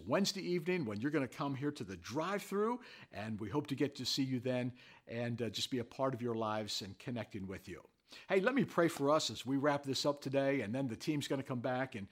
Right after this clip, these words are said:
just lead us in a wrap-up, uh, of some music that brings all of this to, to a close for us. Let's pray together.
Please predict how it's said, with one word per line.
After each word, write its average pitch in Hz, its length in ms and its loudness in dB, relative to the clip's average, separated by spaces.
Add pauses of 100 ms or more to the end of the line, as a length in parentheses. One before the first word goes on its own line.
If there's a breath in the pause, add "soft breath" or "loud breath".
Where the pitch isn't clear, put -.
(260 loud breath)
just 214 220 2
lead 147 200 4
us 139 140 0
in 123 100 -2
a 107 80 -2
wrap-up, 135 680 2 (320 loud breath)
uh, 113 160 -2
of 120 200 -6
some 117 220 -2
music 127 460 0
that 101 320 -8
brings 170 280 2
all 151 280 4
of 117 80 0
this 127 240 -2
to, 120 280 0 (280 loud breath)
to 123 140 0
a 117 40 -2
close 107 360 -6
for 87 260 -10
us. - 140 -8
Let's 131 140 -6
pray 113 220 -6
together. 95 360 -12